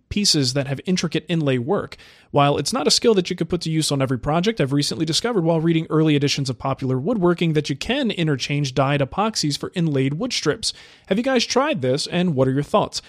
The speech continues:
I think the darker color epoxies would look really neat and really pop off the neutral wood color." Uh, in one of your recent episodes, Shannon mentioned how easy it is to hand plane epoxy versus dried wood glue.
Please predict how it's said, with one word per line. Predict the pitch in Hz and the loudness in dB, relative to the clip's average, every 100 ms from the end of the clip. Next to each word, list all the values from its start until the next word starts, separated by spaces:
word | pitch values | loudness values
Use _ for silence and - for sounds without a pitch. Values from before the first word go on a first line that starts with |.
| - - | -14 -4
I | 175 | 0
think | 247 | 0
the | 180 | 2
darker | 170 220 196 | 4 4 2
color | 170 175 156 | 0 2 4
epoxies | 135 165 196 - 131 127 - | 2 0 0 -2 -2 -4 -4
would | 147 | -2
look | 156 - | 0 2
really | 196 143 | 2 4
neat | 147 190 135 _ | 2 2 0 _
and | 151 151 | -2 2
really | 151 | 2
pop | 143 151 139 | 0 -2 0
off | 139 135 - | 2 0 -2
the | |
neutral | 131 135 - 127 | -2 -2 -2 -4
wood | 120 135 | -4 -6
color." | - 123 117 120 - - - - | -4 -6 -6 -10 -16 -20 -20 -14
Uh, | - - | -8 -2
in | 151 | 2
one | 170 | 4
of | |
your | 156 | 4
recent | 165 151 147 - | 4 2 -2 -2
episodes, | 185 156 - 127 | -2 -2 -2 -2
Shannon | 123 165 165 | 0 0 0
mentioned | 143 135 - 127 | 0 0 -2 -2
how | 135 | 0
easy | 156 247 165 135 | 2 2 2 2
it | |
is | 123 123 - | 0 -2 -4
to | 135 127 143 | -6 -8 -4
hand | 160 147 | -2 -2
plane | - 147 131 | -2 -4 -4
epoxy | - 160 160 135 | -2 -2 -2 -2
versus | 127 135 - 127 120 | 0 0 0 -4 -4
dried | - 139 120 | 0 0 0
wood | 127 190 175 | 2 0 2
glue. | 139 123 | -2 -2